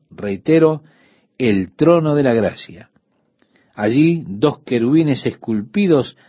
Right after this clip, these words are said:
sobre ella, donde solo el sumo sacerdote podía entrar un día en el año,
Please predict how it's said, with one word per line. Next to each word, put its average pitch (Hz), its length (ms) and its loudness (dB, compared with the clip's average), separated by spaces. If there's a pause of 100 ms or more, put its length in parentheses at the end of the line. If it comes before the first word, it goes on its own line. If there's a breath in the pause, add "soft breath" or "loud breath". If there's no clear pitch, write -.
(120)
sobre 113 500 2
ella, 90 360 -8 (640)
donde 127 380 0
solo 175 580 2
el 113 280 -2
sumo 180 420 -2
sacerdote 139 580 -2
podía 120 280 -2
entrar 123 280 -2
un 113 140 -4
día 135 160 0
en 117 80 -4
el 113 140 -2
año, 90 420 -6